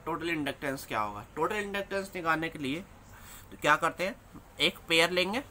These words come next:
कि-, कितने भी उसमें कर को एक एक pair से बात करेंगे। तो वो होता है, अ, दोनों coil का,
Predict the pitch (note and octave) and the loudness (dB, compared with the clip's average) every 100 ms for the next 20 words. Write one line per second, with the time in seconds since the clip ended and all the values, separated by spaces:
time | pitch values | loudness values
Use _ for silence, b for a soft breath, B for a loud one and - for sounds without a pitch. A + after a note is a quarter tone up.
0 | - - - - E3 F#3 G3 G3+ G#3+ G#3 | -8 -8 -4 -4 -2 0 0 0 -2 0
1 | G3 F#3+ G3+ A3 - E3+ G3+ G3+ G3 G3 | 0 2 2 2 2 0 0 0 4 4
2 | G3 F#3 E3+ - C#3+ C3 B2 G#2+ - B | 4 6 6 6 -2 -4 -6 -10 -14 B
3 | B B B - E3 C#3+ D#3 C#3+ F3+ F#3+ | B B B 2 4 4 -2 0 4 6
4 | F3 F#3 A3 - - - - C3+ - D3 | 8 8 6 -2 -20 -20 -12 -10 -6 -4
5 | D3+ D#3+ F#3 G3 F#3 F3+ E3+ F#3+ | 2 4 4 6 4 2 4 8